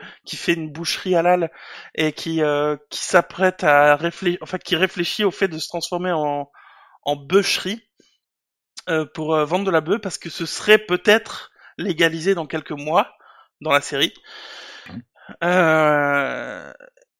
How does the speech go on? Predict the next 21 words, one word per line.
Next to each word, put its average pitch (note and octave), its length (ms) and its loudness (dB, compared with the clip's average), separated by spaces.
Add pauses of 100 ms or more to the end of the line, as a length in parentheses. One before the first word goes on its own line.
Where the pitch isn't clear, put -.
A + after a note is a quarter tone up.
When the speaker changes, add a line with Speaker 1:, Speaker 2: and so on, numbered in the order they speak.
(540)
Speaker 1:
donc F3+ 180 -4
c'est F3 140 0
très G#3+ 220 4
drôle, F#3 260 2
c'est F3+ 120 -4
très - 160 -2
bien F#3 140 0
fait. G3+ 140 -2
Moi G3 80 0
j'ai D3+ 140 -2
adoré F3 260 2
la F3+ 80 2
série, D3 260 -4
la, D3+ 140 0 (140)
la D#3 120 -4
saison D3+ 300 -8
un, G#3 220 -4
et E3 100 2
la E3 120 2
saison F#3+ 340 -4
deux A3 340 -2